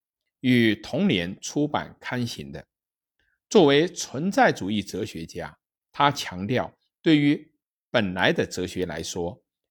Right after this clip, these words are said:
理性和存在的融合是必要的，论述了作为其原理的包容一切的超越存在的哲学概念。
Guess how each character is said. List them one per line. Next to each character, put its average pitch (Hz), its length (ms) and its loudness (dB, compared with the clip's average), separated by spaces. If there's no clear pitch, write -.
理 104 260 2
性 160 260 0
和 113 160 -4
存 107 320 -6
在 180 160 6
的 85 180 -2
融 90 300 -8
合 67 480 -8
是 - 200 -4
必 185 240 2
要 113 240 2
的， - 100 -20
论 185 240 4
述 156 220 2
了 92 320 -4
作 139 220 2
为 95 280 -2
其 - 480 -4
原 120 340 4
理 117 200 2
的 73 260 -10
包 208 200 8
容 98 320 -4
一 135 260 -6
切 185 320 0
的 92 380 -6
超 135 320 0
越 117 220 2
存 92 400 -8
在 151 200 4
的 82 320 -6
哲 87 180 -6
学 82 160 -10
概 78 160 -6
念。 73 200 -16